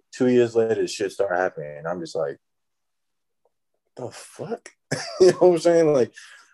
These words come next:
damn, all right, well, put your big boy pants on and get the popcorn. Like, ain't nothing else you can do about it at this point. Just try to make sure you help, and, uh,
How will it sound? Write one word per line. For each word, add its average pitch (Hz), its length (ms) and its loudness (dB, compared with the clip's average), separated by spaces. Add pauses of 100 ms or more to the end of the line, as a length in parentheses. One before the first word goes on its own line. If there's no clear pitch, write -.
(260)
damn, 120 720 -6
all 95 160 0
right, 90 300 0 (180)
well, 98 360 -2
put 87 180 -12
your 95 80 -14
big 90 180 -6
boy 85 220 -8
pants 82 260 -12
on 87 160 -12
and 90 80 -20
get 90 140 -8
the 90 80 -18
popcorn. 82 520 -2
Like, 80 220 -20 (320)
ain't 85 240 -20
nothing 87 200 -8
else 87 120 -6
you 87 100 -6
can 87 120 -14
do 92 100 -2
about 85 160 -4
it 82 60 -6 (100)
at 98 80 -2
this 92 100 -10
point. 90 280 -18
Just 90 200 -20 (680)
try 85 180 -2
to 85 80 -4
make 92 140 -6
sure 95 160 0
you 92 140 -4
help, 107 360 4
and, 95 160 -6
uh, 98 260 0